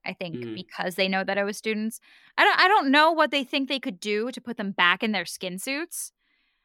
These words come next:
Speaker 1: Uh, I don't know what time turner magic they think they're gonna do.
Speaker 2: Right, yeah.
Speaker 1: But I,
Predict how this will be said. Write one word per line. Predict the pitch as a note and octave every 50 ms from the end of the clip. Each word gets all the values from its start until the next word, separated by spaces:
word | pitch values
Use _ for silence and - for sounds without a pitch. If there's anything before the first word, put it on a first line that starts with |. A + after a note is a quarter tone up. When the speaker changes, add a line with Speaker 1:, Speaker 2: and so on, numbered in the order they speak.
| _ _ _ - G3+
Speaker 1:
Uh, | G#3 F#3 F#3 F#3 F3+ F3 F3 G2+
I | F#3
don't | G3+ G#3
know | G3 G3 F#3+
what | G3 G3 - -
time | - - A3 F#3 F#3 G3+ G3
turner | - A#3 G#3+ G#3+ G#3 G#3 G#3 G#3 G#3+ G#3+ A3 A3 -
magic | - G#3+ G#3+ G#3 G#3 G#3 G3 A3 G#3+ G#3+ - _
they | - G3+ G3+
think | G3+ G#3 G3+
they're | - G#3+ G3+
gonna | G#3 G#3 G#3
do. | G#3 F#3+ G#3 G3+ G3+ G#3 A3 A#3 A#3 -
Speaker 2:
Right, | C3 A#2+ A#2+ G2+ - - - - _ _ -
yeah. | - A2 - - - - -
Speaker 1:
But | - G3 F#3 F3 - _ -
I, | - F#3+ F#3+